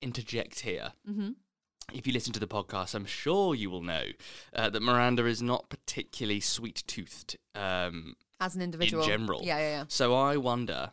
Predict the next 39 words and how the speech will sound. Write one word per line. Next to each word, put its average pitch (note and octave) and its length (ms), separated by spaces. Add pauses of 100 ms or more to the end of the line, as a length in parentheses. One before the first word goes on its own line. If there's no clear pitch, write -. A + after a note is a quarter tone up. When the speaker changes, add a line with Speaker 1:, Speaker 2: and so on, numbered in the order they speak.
(160)
Speaker 1:
if A2+ 320
pregnancy, G2 640
like F#2+ 240
the F#2+ 80
last A2+ 340
line D#2 240
said, - 380
"You're G#2 100
just - 220
craving F#2+ 280
everything." G2 520
You A#2+ 220
are A#2+ 100
just G#2+ 160
craving G#2 320
the F#2 80
things G2 220
that - 100
you F#2+ 100
would F#2 100
normally F#2 300
eat, F2+ 380
i G2 100
e D#2+ 400
salty - 400
things. - 460 (320)
Miranda's D3+ 340
the D3 60
sort A#2+ 240
of - 40
person A2 380
that C3 160
if B2+ 80
she C3+ 180
is A#2+ 120
offered G#2 400 (240)
starter, A#2 580
main, G2+ 300
dessert, F2+ 480